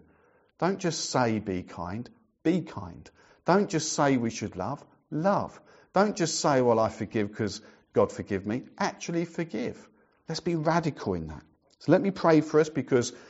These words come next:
we can only achieve this by the work of God, by the work of the Spirit within us. And I'm gonna pray, uh, a bit about what I've said. So let's pray.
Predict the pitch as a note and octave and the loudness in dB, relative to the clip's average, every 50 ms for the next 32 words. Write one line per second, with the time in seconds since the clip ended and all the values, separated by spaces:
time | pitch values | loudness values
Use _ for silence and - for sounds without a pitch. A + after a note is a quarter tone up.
0 | - - _ _ B2+ B2+ - - C3+ D3 E3+ G3 G3+ F#3 F3 - - D#3 D3 C#3 | -20 -20 _ _ 0 0 2 2 2 4 4 4 2 0 -2 -2 -2 0 0 0
1 | C3 - C3+ B2+ - - A#2 A2+ A2+ A2+ A2 C3 C#3 C#3 C#3+ C#3 C#3+ - C3+ B2+ | 0 -2 -4 -4 -2 -4 -2 -2 -2 -2 -4 -2 0 2 2 0 0 -4 -6 -4
2 | - B2 G2+ F#2 G#2+ G#2+ G2+ G#2+ G#2+ A2+ B2+ C3+ C#3 C#3 C3+ - C3+ C3+ B2+ - | -2 -2 -2 -2 -2 -4 -4 -4 -4 -2 0 0 0 0 -2 -8 -6 -6 -6 -6
3 | - - - A#2+ A2+ G#2 G2 F#2 - - - - - - _ _ _ _ A2+ A2+ | -6 -4 2 2 4 4 2 0 -4 -10 -18 -20 -20 -20 _ _ _ _ -4 -2
4 | F#2+ G2 F2+ F2+ E2+ - - - G#2 G#2 A2+ A2+ A#2 A#2 A2+ - - E3 D#3 C#3 | 0 0 -2 -2 -6 -8 -8 -6 -4 -4 -2 0 -2 -2 -2 -2 2 6 6 6
5 | C3 B2 A#2 - - - _ _ - G#2 G#2 G2 F#2+ - - F#2+ - - A2+ G2 | 6 6 2 0 -6 -18 _ _ -6 -2 -2 0 -2 -2 -4 -6 0 2 2 2
6 | F2+ - - F#2+ F#2+ G2 F#2 F2 - - G2 F#2 F#2 F2+ - - - D2+ C#2+ - | 2 0 -4 -8 -6 -6 -6 -6 -6 -6 -8 -8 -8 -10 -10 -10 -12 -12 -12 -12
7 | - - G#2 G#2 G#2+ - - - - F2 D#2+ E2 | -10 -6 -4 -4 -6 -6 -8 -14 -14 -14 -14 -14